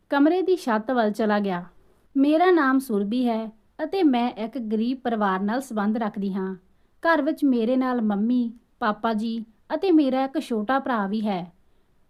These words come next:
ਭਰਾ ਹਾਲੇ ਛੋਟਾ ਹੈ ਅਤੇ ਸਰਕਾਰੀ ਸਕੂਲ ਵਿੱਚ ਪੜ੍ਹ ਰਿਹਾ ਸੀ, ਜਦੋਂ ਕਿ ਮੈਂ ਇੰਟਰ ਪਾਸ ਕਰਕੇ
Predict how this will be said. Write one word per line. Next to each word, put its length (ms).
ਭਰਾ 260
ਹਾਲੇ 320
ਛੋਟਾ 380
ਹੈ 260
ਅਤੇ 180
ਸਰਕਾਰੀ 540
ਸਕੂਲ 320
ਵਿੱਚ 240
ਪੜ੍ਹ 280
ਰਿਹਾ 180
ਸੀ, 300
ਜਦੋਂ 280
ਕਿ 140
ਮੈਂ 320
ਇੰਟਰ 320
ਪਾਸ 280
ਕਰਕੇ 500